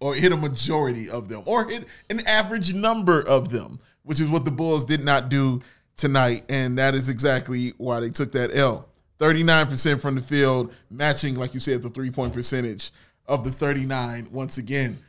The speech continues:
So <laughs> it's like you're damned if you do, kinda damned if you don't, uh, with this team. And it's funny because watching this game,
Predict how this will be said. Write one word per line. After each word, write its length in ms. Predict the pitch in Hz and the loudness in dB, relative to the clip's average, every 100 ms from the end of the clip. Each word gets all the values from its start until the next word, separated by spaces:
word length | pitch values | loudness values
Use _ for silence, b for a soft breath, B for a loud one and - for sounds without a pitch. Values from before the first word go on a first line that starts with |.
| b | b
So 500 | - 151 147 139 127 165 | -4 2 4 4 2 0
<laughs> 920 | - - - - - - - - - | -2 -4 -8 -6 -8 -10 -12 -12 -4
it's 320 | - 226 - | 2 2 4
like 380 | 180 170 160 143 - _ _ _ _ | 8 8 8 4 -6 _ _ _ _
you're 120 | 147 | 2
damned 360 | 147 175 185 180 | 6 8 8 6
if 120 | 180 | 4
you 100 | 175 | 2
do, 200 | 156 165 | 4 4
kinda 240 | 156 156 147 | 4 2 4
damned 400 | 147 156 151 147 | 4 4 4 2
if 140 | 139 | -2
you 60 | 131 | 0
don't, 400 | 139 139 123 - _ _ _ 143 | 4 4 2 -4 _ _ _ 4
uh, 220 | 139 127 | 6 6
with 120 | 139 | 0
this 160 | 131 127 | -4 -2
team. 380 | 156 143 117 - _ _ _ _ _ _ _ 170 | -2 -2 -4 -12 _ _ _ _ _ _ _ 0
And 200 | 175 - | 0 0
it's 140 | 196 - | -2 2
funny 300 | 269 277 175 | 2 2 0
because 540 | 175 214 185 160 151 | 0 2 2 0 -4
watching 380 | 117 180 233 233 | 0 0 2 0
this 160 | 190 151 | -2 0
game, 460 | 151 165 185 208 | 0 0 -4 -6